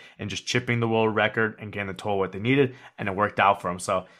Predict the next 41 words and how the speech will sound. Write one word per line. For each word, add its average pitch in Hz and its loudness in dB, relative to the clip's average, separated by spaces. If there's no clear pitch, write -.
yeah, 117 2
Giannis 139 6
is 120 -6
really 127 2
coming 120 2
on 117 6
nicely. 139 2
Uh, 92 0
you 110 -8
know, 104 0
young 113 2
guy 113 6
just 110 -4
aged 110 -6
into 104 -6
the 95 -2
Open, 131 2
um, 87 0
you 104 -6
know, 92 0
showing 127 4
up 127 4
to 127 -2
these 113 0
big, 107 -2
these 107 -4
big 95 0
battles, 110 6
Worlds 104 -2
and 107 -6
Europeans, 113 0
and 90 -8
putting 107 -6
up 110 2
attempts, 143 -2
putting 101 -6
up 98 -2
the 110 -2
world 98 0
record 104 0
deadlift, 120 4